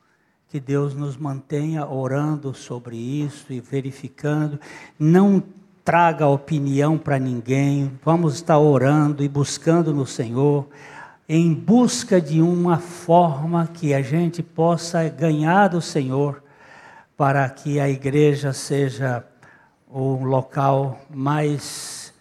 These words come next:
ah, adequado possível, com mais transparência, com mais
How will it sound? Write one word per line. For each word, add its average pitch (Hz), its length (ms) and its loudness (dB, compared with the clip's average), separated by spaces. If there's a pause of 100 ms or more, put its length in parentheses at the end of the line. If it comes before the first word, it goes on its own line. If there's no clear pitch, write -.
(480)
ah, 135 500 0
adequado 156 640 4
possível, 143 840 0
com 127 120 -10
mais 139 360 -2
transparência, 143 1160 -2
com 135 180 -14
mais 123 680 -6